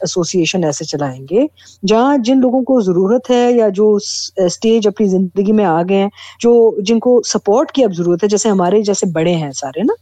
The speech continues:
industry में, हम उनका ख्याल खुद ही रखें। तो ये हमने अब एक process शुरू कर दिया और शुक्र है लोगों को एक ये एहसास शुरू हो गया है कि हाँ, we should take care of our own people।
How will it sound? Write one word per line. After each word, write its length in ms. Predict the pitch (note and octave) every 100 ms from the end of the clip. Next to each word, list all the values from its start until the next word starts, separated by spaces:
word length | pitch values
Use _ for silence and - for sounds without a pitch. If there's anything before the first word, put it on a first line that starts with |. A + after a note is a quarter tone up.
| F#3
industry 500 | E3+ E3+ - D#3 C#3
में, 140 | C#3 C3+ - - - _ -
हम 160 | C4+
उनका 180 | D4 D4
ख्याल 240 | D4 A#3+ A#3
खुद 200 | G3 F3
ही 60 |
रखें। 300 | D#3+ - C#3 C#3 - - -
तो 80 | D4
ये 340 | A#3 C#4+ E4+
हमने 260 | D#4+ C#4+ D4
अब 160 | C4+
एक 120 | C#4+ -
process 300 | A#3 - A3+
शुरू 220 | A#3+ B3
कर 160 | C4
दिया 220 | A#3+ B3+ B3
और 180 | A#3+
शुक्र 400 | G3 - G3+ A#3+
है 300 | A#3 A3+ A#3 A#3 _ _ -
लोगों 260 | G#3+ A#3 B3+
को 180 | C4+ C4
एक 200 | A3+ A#3+
ये 240 | A#3 A3+ - _ _ -
एहसास 480 | G3+ - G3 A3+ B3+
शुरू 280 | - A3+ G#3
हो 100 | E3
गया 200 | D#3+ D#3+
है 120 | F#3 _ - _ -
कि 380 | A#3+ A#3+ A#3 -
हाँ, 420 | G3+ G#3 G3+ G3+
we 100 | G3
should 240 | C4+ - C4
take 200 | A#3+ A3
care 140 | G3+
of 80 | F#3+
our 240 | F3 E3
own 80 | D#3
people। 320 | C#3 C3+ C3+